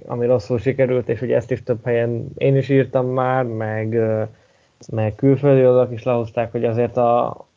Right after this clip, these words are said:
a kettő négy, meg a, ö, kettő négy, ugye kettő négy volt, igen, ö, meg a, az egy négy közé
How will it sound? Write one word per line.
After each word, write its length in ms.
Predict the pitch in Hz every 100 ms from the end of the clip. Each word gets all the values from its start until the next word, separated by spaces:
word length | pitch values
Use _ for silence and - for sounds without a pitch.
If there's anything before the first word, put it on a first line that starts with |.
| _
a 160 | - -
kettő 420 | 143 139 139 123
négy, 400 | 120 123 135 131
meg 200 | 123 113
a, 480 | 120 120 123 123 - -
ö, 480 | 65 62 58 52 50 50 - - _ _
kettő 300 | 123 120 139
négy, 220 | 117 110
ugye 180 | 127 123
kettő 300 | 123 110 113
négy 200 | 107 107
volt, 200 | 113 110
igen, 340 | 131 139 135 - _ _ _ _
ö, 320 | - 120 113 113
meg 200 | 117 117
a, 340 | 117 117 113
az 120 | 107
egy 200 | 135 120
négy 240 | 110 113 110
közé 360 | 123 107 113